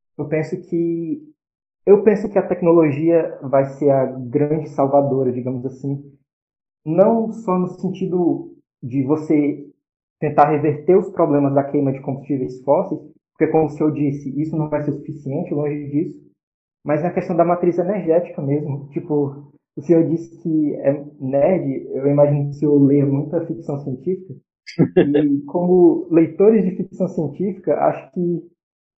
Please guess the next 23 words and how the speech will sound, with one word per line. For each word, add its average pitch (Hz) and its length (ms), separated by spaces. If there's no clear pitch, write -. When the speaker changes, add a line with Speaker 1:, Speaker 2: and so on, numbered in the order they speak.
Speaker 1:
nós 156 420
dois 165 440
entendemos 175 680
como 180 760
a 143 100
energia 143 560
fóssil 165 520
e 147 60
a 151 40
energia 147 440
química 190 600
é 143 60
uma 156 200
coisa 170 420
absolutamente 190 1000
primitiva 190 760
se - 140
comparado 156 1080
a 139 560
toda 208 240
a - 60
possibilidade 175 640
de 147 380